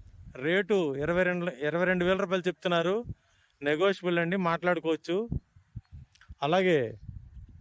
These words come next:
మనకి ఇక్కడ కరెంట్ సౌకర్యం ఉంది. అలాగే పక్కనే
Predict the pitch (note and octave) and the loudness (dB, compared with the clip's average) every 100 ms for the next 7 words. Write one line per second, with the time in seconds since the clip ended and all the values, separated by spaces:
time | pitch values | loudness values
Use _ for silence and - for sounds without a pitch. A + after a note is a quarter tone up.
0 | - D3+ D#3+ D#3+ - E3+ F#3+ F#3+ G3 F3+ | -4 -2 -2 -4 0 2 2 2 2 4
1 | F#3+ F#3+ F#3 F3+ F#3 F#3 - - - - | 2 2 0 0 0 -2 -10 -12 -10 -10
2 | - - C#3+ E3+ F3+ D#3+ C3 - - - | -10 -6 -2 0 2 2 0 -6 -18 -16
3 | - - - D3 G3 F#3+ | -18 -8 -4 -2 0 0